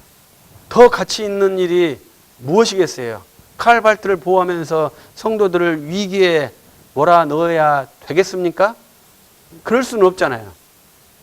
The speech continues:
그래서 우리가, 아,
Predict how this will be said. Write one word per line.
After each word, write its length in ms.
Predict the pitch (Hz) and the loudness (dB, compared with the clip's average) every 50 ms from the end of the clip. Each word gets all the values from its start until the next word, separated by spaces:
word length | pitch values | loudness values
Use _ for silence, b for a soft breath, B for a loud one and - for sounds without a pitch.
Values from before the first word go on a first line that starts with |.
| _ _ _ _ | _ _ _ _
그래서 460 | - 185 185 180 180 175 170 147 B B B B - - | -2 -2 -2 0 0 0 0 0 B B B B -14 -8
우리가, 540 | 139 151 160 147 143 139 139 139 127 107 - b b b b b b b b _ _ _ - - | -4 -4 -2 0 0 0 2 0 -2 -4 -8 b b b b b b b b _ _ _ -14 -10
아, 720 | 123 120 117 113 113 113 113 113 113 113 113 113 113 | -8 -8 -6 -8 -8 -8 -10 -10 -10 -12 -12 -14 -18